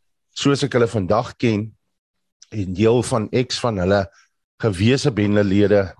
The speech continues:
twenty-six, twenty-seven, twenty-eights, is, is deel van ons span. En, ehm,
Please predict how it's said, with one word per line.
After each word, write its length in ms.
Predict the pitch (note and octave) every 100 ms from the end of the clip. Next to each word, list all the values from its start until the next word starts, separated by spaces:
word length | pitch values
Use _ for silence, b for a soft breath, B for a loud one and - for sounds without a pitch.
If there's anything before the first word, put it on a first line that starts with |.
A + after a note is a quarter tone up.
| _
twenty-six, 640 | G#2+ G2+ - G#2 - -
twenty-seven, 520 | A2 G#2 - G#2+ F#2+
twenty-eights, 600 | F#2 G2 D2 A#2 A2+ - b b _ B B B B -
is, 280 | B2 - -
is 240 | B2+ B2 -
deel 220 | A#2+ B2+
van 180 | C3 B2
ons 140 | -
span. 460 | - F3+ A#2+ D2+ - _
En, 340 | A2 G#2+ G#2+
ehm, 300 | A2 G#2+ G#2